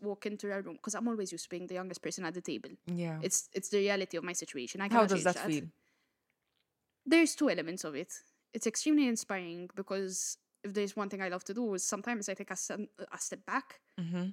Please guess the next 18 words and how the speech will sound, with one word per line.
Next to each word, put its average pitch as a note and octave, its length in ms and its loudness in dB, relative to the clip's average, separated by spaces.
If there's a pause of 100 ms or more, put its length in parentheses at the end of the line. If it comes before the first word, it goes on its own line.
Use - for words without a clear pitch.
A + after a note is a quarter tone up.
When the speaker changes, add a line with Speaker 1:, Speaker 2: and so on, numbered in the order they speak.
(100)
Speaker 1:
and G#3+ 120 -2
I G#3+ 80 0
really G#3+ 260 -2
try G3 220 -4
to G3 240 -6
absorb F#3+ 500 -6
information F3+ 540 -8
from F#3+ 280 -10 (140)
all G3 100 -4
these F3 160 -6
people F#3 220 -10 (100)
who E3+ 140 -10
are D3+ 140 -10 (380)
brilliant F#3+ 640 -4 (120)
and F3+ 140 -4
Speaker 2:
Yeah. E3 80 2
Speaker 1:
so G3+ 180 0
experienced. F#3 720 -6